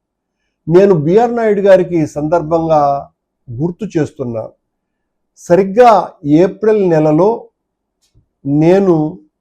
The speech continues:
గోశాల నిర్వహణ సరిగ్గా లేనందువలనే గోవులకు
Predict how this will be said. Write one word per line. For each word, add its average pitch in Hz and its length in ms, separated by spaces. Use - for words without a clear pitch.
గోశాల 190 760
నిర్వహణ 147 760
సరిగ్గా 139 680
లేనందువలనే 127 1080
గోవులకు 175 1000